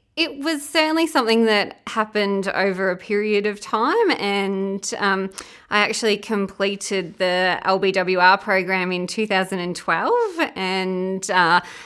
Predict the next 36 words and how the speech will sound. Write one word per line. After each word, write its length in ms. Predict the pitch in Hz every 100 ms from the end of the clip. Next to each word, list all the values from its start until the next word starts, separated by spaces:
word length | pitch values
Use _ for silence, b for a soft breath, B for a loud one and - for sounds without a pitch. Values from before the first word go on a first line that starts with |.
| B
that 360 | 196 196 139
taught 580 | - - 220 202 - -
me 680 | 202 202 190 190 185 190 180 -
a 200 | 185 185
lot 200 | 180 180
about 220 | 175 175
myself 560 | 160 180 254 311 381 -
and, 260 | 214 196
and 240 | 180 180 180
the 100 | 175
leader 280 | 175 175 175
that 160 | 170
I 100 | 165
wanted 500 | 165 226 254 269 220
to, 500 | - 254 220 214 214
to 240 | 214 - 214
be, 340 | 214 208 208
and 160 | 202 190
made 260 | 185 185
me 400 | 180 185 180 180 - B B B B B B
realise 520 | 202 214 214 208 196
what 120 | 190
was 200 | 196 196
really 260 | 190 196 185
important 560 | 185 185 214 226 254 254
to, 460 | 247 220 220 226
to 180 | 226 262
me. 220 | 262 427
So 360 | - 240 208 185 -
that 500 | 214 208 - - _
program 460 | - 247 262 269 247
was 180 | 220
absolutely 760 | 196 202 214 220 202 190 196 190
part 360 | 185 202 185 185
of 300 | 185 175 -
the, 500 | 190 180 180 180